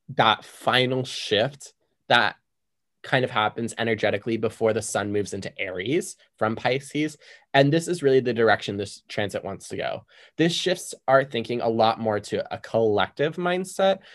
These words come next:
Pisces can sometimes be a little self-centered. Um, it has kind of this idea of, "Oh, I'm the only one who feels this way or experiences this,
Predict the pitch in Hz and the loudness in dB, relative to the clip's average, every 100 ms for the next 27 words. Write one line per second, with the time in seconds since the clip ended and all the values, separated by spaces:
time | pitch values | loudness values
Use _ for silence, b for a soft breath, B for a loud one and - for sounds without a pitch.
0 | B - 147 147 170 175 - 185 175 143 | B 2 4 4 0 -4 -2 -2 -2 -2
1 | 147 139 139 131 123 113 107 - 90 - | -2 -4 -4 -2 0 0 0 -2 -6 -6
2 | - 190 185 180 180 170 _ _ _ 123 | -2 2 2 2 2 -2 _ _ _ 6
3 | 117 113 113 110 _ 160 - - 135 147 | 6 6 2 -4 _ -2 0 4 6 4
4 | 143 - - _ _ _ _ - 139 127 | 2 -8 -16 _ _ _ _ -2 0 0
5 | 120 113 113 117 113 104 - - 117 - | -2 -2 -2 4 4 4 -2 0 2 2
6 | 113 113 107 107 98 98 110 - 139 127 | 0 0 0 0 -2 -4 -6 -2 2 2
7 | 123 113 - 117 107 104 104 B B 113 | 0 -8 -2 2 4 2 -2 B B -2
8 | 104 - 127 120 113 117 107 120 - - | -2 -2 0 2 0 -6 -4 -4 -6 -10